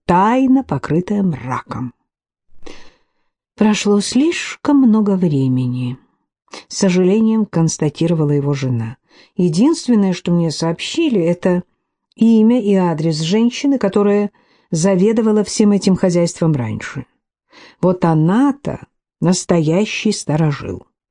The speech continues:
Возможно, это наша ниточка. Как ее зовут?» «Все записано в моем ежедневнике». Денис достал толстую книжицу в мягком переплете и, быстро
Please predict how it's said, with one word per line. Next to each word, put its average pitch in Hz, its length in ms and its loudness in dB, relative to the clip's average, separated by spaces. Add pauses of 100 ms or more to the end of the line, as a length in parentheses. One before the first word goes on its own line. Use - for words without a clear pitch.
(400)
Возможно, 226 560 2
это 302 180 0
наша 277 320 2
ниточка. 254 720 0 (480)
Как 208 280 -2
ее 175 180 4
зовут?» 156 520 -4 (800)
«Все - 240 0
записано 190 760 0 (120)
в 190 140 2
моем 277 440 2 (180)
ежедневнике». 123 880 -2 (500)
Денис 190 480 2
достал 202 480 -2 (280)
толстую 233 420 0
книжицу 160 880 0 (180)
в 165 140 -2
мягком 175 400 0
переплете 165 600 -2
и, 196 140 0
быстро 170 560 0